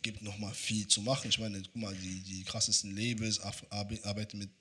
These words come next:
Afrikanern mittlerweile, äh, hier, ähm, Goldman mit Kofi, ähm, Buba, der irgendwie, äh, Neuf de I, ähm, Afrika gemacht hat und da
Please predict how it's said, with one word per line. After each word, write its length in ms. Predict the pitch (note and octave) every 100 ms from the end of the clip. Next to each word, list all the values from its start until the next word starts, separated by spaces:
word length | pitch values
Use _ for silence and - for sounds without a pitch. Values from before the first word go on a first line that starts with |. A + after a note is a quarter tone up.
| - _ _ _
Afrikanern 460 | G#2 A#2 - A#2 A#2
mittlerweile, 1500 | A2 G#2+ G#2 A2 A2 G#2+ G#2+ G#2 G2 G2 G2+ G2+ G2+ G2 G2
äh, 40 |
hier, 320 | G2+ G#2 F#2+ -
ähm, 300 | G2+ F#2+ F#2 F#2
Goldman 600 | A#2 B2 B2 B2 A#2+ A2
mit 220 | G2+ -
Kofi, 580 | G2+ - B2 A#2+ A#2 - _ _ A2+
ähm, 480 | G#2+ G2+ G2 G2+ G2+
Buba, 320 | A2 G#2+ G#2+
der 360 | G2+ G#2 G2+ F#2+
irgendwie, 600 | G2+ G2+ G2 F#2+ F#2 F#2
äh, 640 | F2+ F#2 F#2 F#2 F2+ F2+ F2+ A2+ -
Neuf 320 | A2 G#2 G2
de 180 | G#2 F#2+ G#2+
I, 400 | A2 G#2+ G#2 F#2
ähm, 420 | G2 G2 F#2+ F#2 F#2
Afrika 380 | A2+ A#2+ A#2
gemacht 400 | A2+ A#2 A2+ -
hat 300 | A#2 A2 G#2+ - _ _ _
und 280 | G#2 G#2 G2
da 120 | G2+